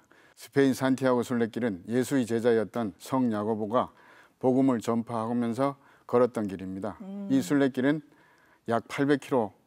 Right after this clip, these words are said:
Speaker 1: 정도 되면서 이 길에서는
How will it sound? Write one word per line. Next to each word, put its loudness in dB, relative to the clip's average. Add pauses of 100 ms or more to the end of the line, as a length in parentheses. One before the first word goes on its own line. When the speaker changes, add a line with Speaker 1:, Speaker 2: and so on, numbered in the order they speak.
(240)
Speaker 1:
정도 -2 (200)
되면서 -4 (720)
이 2
길에서는 2